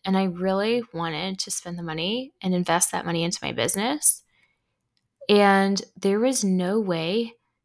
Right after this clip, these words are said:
to guarantee that the risk wouldn't be there.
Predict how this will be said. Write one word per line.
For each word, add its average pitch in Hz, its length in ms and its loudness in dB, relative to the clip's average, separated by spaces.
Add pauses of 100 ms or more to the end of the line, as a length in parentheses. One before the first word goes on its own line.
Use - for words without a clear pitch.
to 226 120 0
guarantee 190 1040 0 (400)
that 196 200 0
the 202 100 0
risk 180 440 -2 (100)
wouldn't 180 280 -4
be 220 160 0
there. 117 320 -2